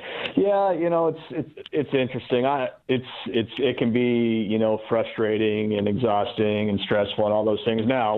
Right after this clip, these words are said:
we, we don't have it nearly as bad as a lot of people out there do. That's for sure. I don't wanna sound like I'm complaining or anything like that. But, yeah, it's, you know, even just,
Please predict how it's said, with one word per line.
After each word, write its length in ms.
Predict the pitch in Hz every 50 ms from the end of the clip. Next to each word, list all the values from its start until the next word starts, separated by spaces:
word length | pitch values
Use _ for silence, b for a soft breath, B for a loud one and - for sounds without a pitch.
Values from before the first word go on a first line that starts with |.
| 113
we, 340 | - 139 131 135 135 131 135 135
we 160 | 131 131 135 131
don't 200 | 127 120 120 117
have 180 | 117 117 110
it 80 | 104 110
nearly 320 | 110 113 113 110 107 104
as 80 | 104 101
bad 220 | 101 110 107 107
as 100 | 104 98
a 40 | 104
lot 200 | 104 110 107 104
of 80 | 101 -
people 280 | 101 101 98 - 98 101
out 160 | 98 95 -
there 100 | 95 92
do. 200 | 95 98 95 92
That's 200 | 107 107 110 110 -
for 100 | - 104 - -
sure. 140 | - 110 98
I 80 | 98
don't 140 | 101 107 107
wanna 160 | 98 95 90 87 -
sound 140 | 107 101
like 140 | 98 98 95
I'm 100 | 113 101
complaining 520 | - - 98 - - 117 113 110 107 104 101
or 80 | 98
anything 260 | 101 98 92 - 104 107
like 240 | 104 101 98 95 -
that. 360 | 113 110 107 101 101 101 90
But, 140 | 87 117 117
yeah, 180 | 139 160 170 135
it's, 160 | 135 147 147 - - - B B B B B B B B B B
you 80 | B 127
know, 140 | 131 127 135
even 460 | 160 185 180 214 214 214 185 190 160
just, 220 | 131 147 139 139